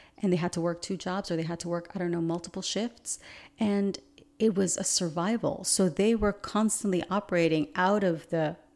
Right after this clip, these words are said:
first three chakras. It was all about power. It was all about money. It was all about having stability, creating that stability. And how do you create stability in your life? Money and resources. So that's how,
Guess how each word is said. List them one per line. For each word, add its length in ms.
first 600
three 760
chakras. 800
It 100
was 160
all 160
about 280
power. 440
It 80
was 200
all 120
about 220
money. 320
It 60
was 140
all 120
about 260
having 500
stability, 800
creating 520
that 180
stability. 640
And 100
how 200
do 80
you 80
create 280
stability 440
in 60
your 120
life? 200
Money 260
and 120
resources. 640
So 340
that's 360
how, 240